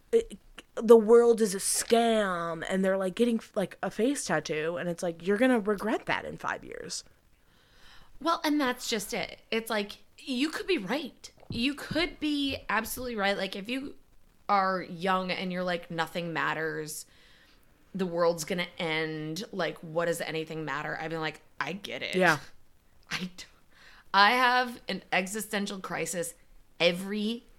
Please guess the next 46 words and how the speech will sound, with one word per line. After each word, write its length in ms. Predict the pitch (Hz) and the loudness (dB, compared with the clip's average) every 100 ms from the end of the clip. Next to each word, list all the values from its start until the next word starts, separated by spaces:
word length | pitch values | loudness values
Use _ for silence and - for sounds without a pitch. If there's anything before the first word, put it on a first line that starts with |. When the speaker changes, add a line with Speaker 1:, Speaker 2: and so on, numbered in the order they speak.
| _ - | _ 0
Speaker 2:
day. 460 | 151 208 208 220 - | 4 6 6 6 4
Speaker 1:
<laughs> 100 | 196 | -2
Speaker 2:
I 240 | 123 127 127 - - | 0 -2 -4 -20 -16
get 240 | - 151 143 | -12 -8 -2
it. 160 | 110 98 95 - - - - - | -2 -2 -6 -14 -20 -20 -16 -2
I 80 | 185 | -2
totally 460 | - 202 190 180 | 0 -2 0 -2
understand. 520 | 170 180 180 151 135 - - _ - | -2 -2 -4 -4 -4 -8 -20 _ -6
But 160 | - | -2
you're 240 | 202 196 202 | 2 4 6
actually 340 | 185 - 202 | 4 0 -4
gonna 140 | 185 | -4
have 180 | 180 160 | -2 -4
to 80 | - | -4
wake 260 | 160 147 151 | -6 -4 -4
up 180 | 156 175 | -4 -4
in 80 | |
the 60 | 170 | -6
morning 560 | 160 156 160 202 226 269 _ _ _ - | -4 -6 -4 -4 -6 -8 _ _ _ -2
and 180 | 170 | -2
see 240 | 156 - 147 | -2 -6 -4
that 240 | 120 85 - | -2 -4 -6
every 200 | 131 110 | -8 -8
day. 140 | - - - - | -10 -12 -14 4
Speaker 1:
And 100 | 247 | 8
I 120 | 269 285 | 10 8
think 200 | 311 262 | 4 4
there's 200 | 277 240 | 4 4
also 280 | 226 220 226 | 4 4 6
Speaker 2:
And 60 | |
I 60 | 185 | 6
don't 260 | 190 202 202 | 6 2 2
think 160 | 202 | 2
that's 240 | 196 185 - | 4 4 2
what 160 | 185 | -2
you 160 | - 165 | -2 -6
want 320 | 160 123 - | -4 -4 -4
for 100 | - | -10
yourself. 180 | - 180 | -12 -2
Speaker 1:
Yeah. 200 | 160 - - - - - - | -2 -2 -14 -20 -20 -14 4
I 60 | |
think 120 | 247 277 | 8 10
there's 160 | 262 | 8
also 220 | 240 233 | 8 6
a 40 | 196 | 2
wide, 460 | 170 170 165 165 | 2 0 0 -2